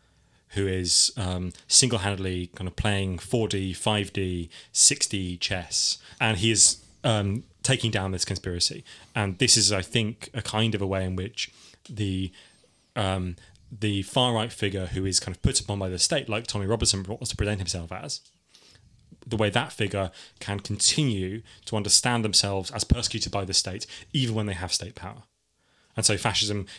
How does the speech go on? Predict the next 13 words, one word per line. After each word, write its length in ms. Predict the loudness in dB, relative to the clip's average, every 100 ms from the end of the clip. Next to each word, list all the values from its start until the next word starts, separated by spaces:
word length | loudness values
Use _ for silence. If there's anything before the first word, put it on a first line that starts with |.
| -2
even 300 | 2 4 4
in 60 | 2
its, 120 | -2
like, 140 | 0
state 300 | 2 2 0
form, 380 | -4 -6 -6 -10 _ _ _ _ -6
I 60 | -2
don't 120 | -2
think 200 | -4 -4
Trump's 240 | -4 -4
a 40 | -4
fascist 300 | -6 -8 -6
necessarily, 460 | -4 -4 -6 -8